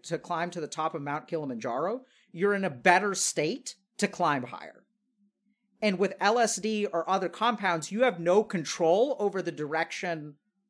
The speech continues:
or where you land. You just, like, it's just, you're, like, getting in the chopper and the pilot decides, "I'm gonna take you here, I'm gonna take you here, I'm gonna take you here." So I don't advocate for the use of psychedelics if you really wanna understand, like, yourself and the nature of reality,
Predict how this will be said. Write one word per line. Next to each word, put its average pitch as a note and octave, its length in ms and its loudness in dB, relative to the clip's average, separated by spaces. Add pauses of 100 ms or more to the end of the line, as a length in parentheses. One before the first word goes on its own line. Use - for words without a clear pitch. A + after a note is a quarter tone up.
or E3+ 140 2
where D#3+ 200 4
you C#3+ 160 -4
land. B2 380 2
You D3 100 -8
just, D#3+ 240 -2
like, D#3 240 -2 (420)
it's F3+ 140 -2
just, F#3+ 180 -2
you're, F3+ 140 0
like, D#3+ 320 -4
getting F#3 240 2
in F#3 60 -8
the F#3 80 -8
chopper E3+ 400 2
and A3+ 100 -2
the E3+ 60 0
pilot E3+ 360 4
decides, D3 460 -2
"I'm D3+ 140 -6
gonna D3+ 100 -8
take D3+ 240 -10
you C3+ 80 -12
here, C3+ 280 -10 (180)
I'm D3 100 -6
gonna C#3+ 100 -4
take C#3 220 -8
you B2+ 80 -8
here, B2 220 -6
I'm B2 120 -10
gonna A2+ 160 -8
take G#2+ 220 -14
you A2+ 60 -18
here." A2 260 -14 (320)
So - 160 0
I G#3 180 8
don't B3 200 6
advocate F#3 520 2
for E3+ 120 -6
the D#3+ 80 -10
use E3+ 240 -2
of D3+ 80 -6
psychedelics D3+ 640 -2
if D#3+ 120 -6
you D#3 120 -6
really D#3 240 0
wanna D3 220 -4
understand, C#3 500 -6
like, B2+ 160 -8
yourself C3 360 -6
and C#3 80 -10
the A#2+ 60 -8
nature B2 300 -8
of G#2 80 -12
reality, B2 540 -8